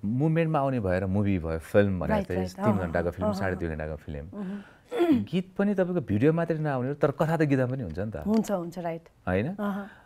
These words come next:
Speaker 1: मान्छे हिजोको दिनमा चाहिँ गीत सुनाएरै मान्छेहरू आज पनि रुन्छन् गीत
Speaker 2: रुन्छन्,
Speaker 1: सुनेर,
Speaker 2: रुन्छन्,
Speaker 1: होइन?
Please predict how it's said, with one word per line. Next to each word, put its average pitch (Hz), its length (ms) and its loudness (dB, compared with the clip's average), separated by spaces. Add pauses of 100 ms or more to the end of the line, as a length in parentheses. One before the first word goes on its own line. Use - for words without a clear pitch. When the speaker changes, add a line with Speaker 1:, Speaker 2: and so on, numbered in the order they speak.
(160)
Speaker 1:
मान्छे 110 320 0
हिजोको 98 400 0
दिनमा 101 340 -2
चाहिँ 98 180 -6
गीत 101 180 -2
सुनाएरै 104 500 2
मान्छेहरू 95 320 0
आज 113 240 8
पनि 170 180 6
रुन्छन् 95 320 4
गीत 190 80 -2
Speaker 2:
रुन्छन्, 240 200 6
Speaker 1:
सुनेर, 90 260 -2
Speaker 2:
रुन्छन्, - 140 0
Speaker 1:
होइन? 87 240 2